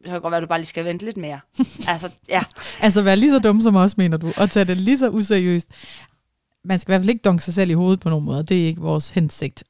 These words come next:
Speaker 2: Øhm, og vi ved også, at vi får det svært, selvom vi har det her på som tema. Men det er rigtigt, der er sket et eller andet overskud, når de yngste ligesom er blevet det ældre, ikke? Nu har jeg Anker, der lige er fyldt seks. Ida, der er otte, snart ni,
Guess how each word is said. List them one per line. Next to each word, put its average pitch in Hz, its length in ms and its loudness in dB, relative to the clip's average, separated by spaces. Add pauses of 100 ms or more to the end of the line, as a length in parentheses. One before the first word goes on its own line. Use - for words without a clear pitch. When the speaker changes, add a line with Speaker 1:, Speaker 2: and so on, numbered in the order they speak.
(120)
Speaker 2:
Øhm, 160 540 -4
og 156 240 -2
vi 175 140 0
ved 180 120 -2
også, 147 180 -2
at - 40 -8
vi 175 60 -2
får 160 180 -4
det 151 120 -6
svært, 165 320 -4
selvom 156 360 -4
vi 160 60 -2
har 156 80 0
det 156 140 -2
her 151 80 0
på 156 200 -10
som 156 180 -6
tema. 165 340 0 (540)
Men 185 200 2
det 170 80 4
er 165 60 0
rigtigt, 190 260 -2
der 185 60 2
er 175 100 4
sket 233 340 -2
et - 140 -2
eller 208 200 2
andet 180 200 2
overskud, 175 460 0
når 165 180 2
de 160 160 -4
yngste 185 360 -2
ligesom 175 360 -2
er - 80 -6
blevet 160 540 0 (160)
det 185 160 -2
ældre, 151 380 -6
ikke? 285 120 -4 (200)
Nu 202 140 -8
har 190 100 0
jeg 165 140 -2
Anker, 165 220 -2
der 170 60 -2
lige 165 120 -2
er 165 40 -2
fyldt 165 240 -8
seks. - 480 -6 (100)
Ida, 175 220 -8
der 160 400 -6
er 147 180 -6
otte, 165 260 0
snart 165 320 -6
ni, 190 220 -6